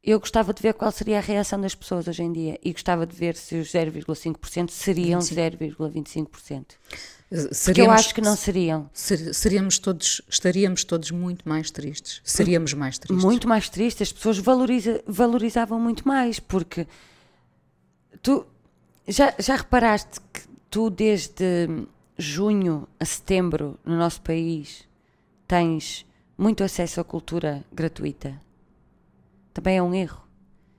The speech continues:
Speaker 1: porque não se valoriza, não é? Se as pessoas dessem, se houvesse, sei lá, nem que fosse uma, olha, são dois euros.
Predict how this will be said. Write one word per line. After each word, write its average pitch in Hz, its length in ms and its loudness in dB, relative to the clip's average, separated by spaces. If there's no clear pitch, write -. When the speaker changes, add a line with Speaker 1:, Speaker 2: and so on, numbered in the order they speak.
Speaker 1:
porque 156 680 -4
não 160 120 -2
se - 100 -14
valoriza, 165 500 -4
não 151 120 -6
é? 135 120 -8
Se - 140 -6
as - 60 -4
pessoas 294 260 2
dessem, 202 580 0
se - 180 -2
houvesse, 254 340 2
sei - 220 -4
lá, 214 260 0
nem 196 160 -2
que - 80 -14
fosse 247 260 -4
uma, 226 280 -2
olha, 220 240 8
são 208 220 0
dois 214 280 2
euros. 170 580 -2